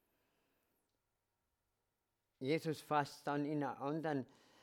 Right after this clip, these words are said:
<laughs> in einer anderen, äh, Schattierung nochmal zusammen. Das, den Begriff dieses Gegengiftes färbt er anders und sagt,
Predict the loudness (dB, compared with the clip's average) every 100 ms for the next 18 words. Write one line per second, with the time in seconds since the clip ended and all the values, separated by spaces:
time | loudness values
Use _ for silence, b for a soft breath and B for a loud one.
0 | B -8 -8 -4 -4 -4 -10 -14 -16 -10
1 | -6 -4 -2 -2 -2 -2 -4 -12 -18 -20
2 | _ _ _ _ -20 -20 _ _ _ -20
3 | -12 -10 -6 -4 -4 -4 -4 -2 0 -2
4 | -6 B B B B _ _ 0 2 4
5 | 2 0 -6 -12 -12 -16 _ _ _ _
6 | b b b b b b b _ _ _
7 | _ -20 -20 _ _ -20 -12 -4 -4 -4
8 | -6 -4 -2 -2 -2 -2 -4 -4 -4 -4
9 | -6 -4 -2 0 -2 -2 -4 -4 -4 -4
10 | -4 -14 b b b b b b -20 -20
11 | -8 0 0 0 -2 -2 -2 -4 -2 -2
12 | -2 -4 -2 -2 -2 -6 -20